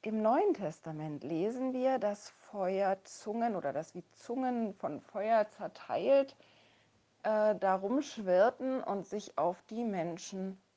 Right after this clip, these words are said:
setzten. Wir wissen aber, oder vielleicht weißt du's nicht, aber ich erklär's dir, dass im Griechischen Zunge und Sprache ein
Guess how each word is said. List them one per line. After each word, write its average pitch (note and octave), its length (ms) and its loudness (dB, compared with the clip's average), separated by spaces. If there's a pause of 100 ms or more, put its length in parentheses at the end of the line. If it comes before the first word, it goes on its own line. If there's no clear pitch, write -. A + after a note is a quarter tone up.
(140)
setzten. F#3 680 -8 (1040)
Wir A#3 180 -2
wissen D4 460 0
aber, G3+ 320 2
oder F3+ 160 2
vielleicht E3+ 340 -4 (280)
weißt - 260 -6
du's - 140 -20
nicht, C4 340 -4
aber G3+ 180 2
ich F3 120 -4
erklär's - 400 -12
dir, C4+ 160 -4
dass B3+ 160 0
im G3 120 -6
Griechischen C#4+ 680 -6 (400)
Zunge C4+ 500 -2
und D4 240 -6
Sprache E3 880 -4
ein E3+ 380 -8